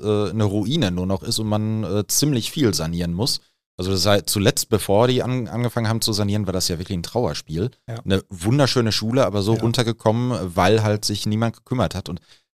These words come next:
Speaker 1: alleine sowas hätte einem schon
Speaker 2: Mhm.
Speaker 1: irgendwie zu denken geben können, was das Rathaus anbelangt.
Speaker 2: Ja.
Speaker 1: Zumal ja beide auch aus der gleichen Epoche kommen, äh, beide sechziger Jahre, ne? Ähm, also dementsprechend konnte man sich eigentlich denken, dass die Bausubstanz vermutlich auch beim Rathaus jetzt nicht,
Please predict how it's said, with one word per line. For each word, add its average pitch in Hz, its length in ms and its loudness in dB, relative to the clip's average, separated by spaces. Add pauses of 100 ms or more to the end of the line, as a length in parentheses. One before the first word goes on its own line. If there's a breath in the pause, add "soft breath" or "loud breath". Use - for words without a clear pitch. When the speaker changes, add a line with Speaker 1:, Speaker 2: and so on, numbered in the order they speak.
(580)
Speaker 1:
alleine 208 340 4
sowas 117 320 2
hätte 139 240 2
einem 151 180 6
schon 160 220 6
Speaker 2:
Mhm. 151 80 8
Speaker 1:
irgendwie 135 680 6
zu - 120 -2
denken 123 300 0
geben 117 300 0
können, 113 200 2
was 110 140 0
das 98 180 -2
Rathaus 76 340 -4
anbelangt. 80 400 -4
Speaker 2:
Ja. - 60 -4
Speaker 1:
Zumal 110 180 4
ja 110 100 6
beide 107 260 6
auch 101 160 -2
aus 104 140 -2
der 101 80 -2
gleichen 101 260 0
Epoche 139 320 -4
kommen, 127 300 -4 (460 soft breath)
äh, 104 200 0
beide 113 240 4
sechziger 98 400 -2
Jahre, 113 340 0
ne? 113 300 -2 (120)
Ähm, 107 400 -6
also 101 500 -2 (340)
dementsprechend 107 560 -2
konnte 113 240 -2
man 107 160 0
sich 95 160 -4
eigentlich 110 280 -4
denken, 110 220 -4
dass 107 120 -4
die 113 80 -2
Bausubstanz 107 680 -4
vermutlich 104 580 -4
auch - 100 -14
beim 135 160 -4
Rathaus 78 400 -4
jetzt 78 200 -6
nicht, 87 220 -10